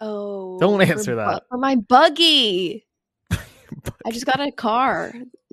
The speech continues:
Speaker 1: I bought
Speaker 2: Why?
Speaker 1: my first car. I'm really proud of myself.
Speaker 2: You did?
Speaker 1: And yeah, it's a
Speaker 2: Nice.
Speaker 1: Kia Soul.
Speaker 2: Oh my
Speaker 1: And
Speaker 2: gosh, like
Speaker 1: I
Speaker 2: the
Speaker 1: would save
Speaker 2: hamsters.
Speaker 1: so much on gas if I had a buggy horse, a big gay buggy horse to drive me around,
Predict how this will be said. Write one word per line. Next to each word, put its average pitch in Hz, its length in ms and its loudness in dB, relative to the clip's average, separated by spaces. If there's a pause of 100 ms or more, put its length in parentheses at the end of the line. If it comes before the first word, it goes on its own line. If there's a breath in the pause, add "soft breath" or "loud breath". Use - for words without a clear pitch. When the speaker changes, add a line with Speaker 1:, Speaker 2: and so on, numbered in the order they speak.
(280)
Speaker 1:
I 208 100 0
bought 247 200 2
Speaker 2:
Why? - 20 2
Speaker 1:
my 208 200 0
first 220 300 -6
car. 208 420 -4 (480)
I'm 214 60 -4
really 208 180 -2
proud 202 240 -6
of - 60 -6
myself. 196 500 -10
Speaker 2:
You 175 120 -2
did? 190 500 2
Speaker 1:
And - 120 -14 (440)
yeah, 277 180 0 (100)
it's 294 260 -4
a 269 40 -6
Speaker 2:
Nice. - 80 -12
Speaker 1:
Kia 247 320 -8
Soul. 202 600 -12 (540 soft breath)
Speaker 2:
Oh 139 240 -6
my 131 220 -2
Speaker 1:
And - 100 -6
Speaker 2:
gosh, 110 380 -4
like 131 100 -6
Speaker 1:
I - 60 -4
Speaker 2:
the - 60 -2
Speaker 1:
would 131 80 -2
save 110 260 -6
Speaker 2:
hamsters. 101 380 -6
Speaker 1:
so 202 320 -8
much 220 280 -6
on 247 200 -2
gas 196 640 -6
if 220 260 -14
I 196 120 -14
had 196 180 -10
a 190 60 -8
buggy 190 340 -8
horse, 185 480 -12
a 208 120 -4
big 202 520 -2 (100)
gay 175 600 -4
buggy 170 420 -4
horse 180 540 -8
to - 140 -14
drive 113 300 -12
me 160 200 -14
around, 92 500 -14